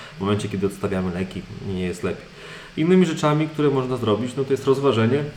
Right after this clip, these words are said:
przy, uwaga, podkreślam, dobrej fizjoterapii prowadzonej, czyli tylko u Bartka, <laughs> e, jest nic innego jak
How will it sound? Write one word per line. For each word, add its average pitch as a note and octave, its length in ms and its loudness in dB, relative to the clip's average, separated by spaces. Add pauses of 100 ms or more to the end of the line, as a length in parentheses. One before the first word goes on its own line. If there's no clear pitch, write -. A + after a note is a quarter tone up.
(340)
przy, C#3 260 4
uwaga, A2 320 2
podkreślam, F#2 720 -2
dobrej C#3 340 4
fizjoterapii G2 680 0
prowadzonej, F#2 580 -4 (800)
czyli F#2+ 160 -8
tylko G#2+ 400 -4
u G#2 80 -4
Bartka, - 400 -4
<laughs> - 1300 -8
e, G2 840 4
jest G#2+ 520 4
nic A2 260 0
innego G#2 420 2
jak G2+ 260 4